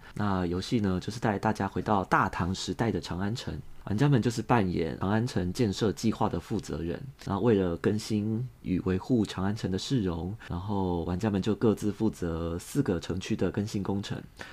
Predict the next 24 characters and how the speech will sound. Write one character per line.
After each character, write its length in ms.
必 80
须 340
努 180
力 140
建 160
设 140
自 120
己 60
的 100
城 220
区， 380
击 100
败 160
其 140
他 80
对 180
手， 180
获 160
得 380
朝 180
廷 220
的 260
赏 220
识。 320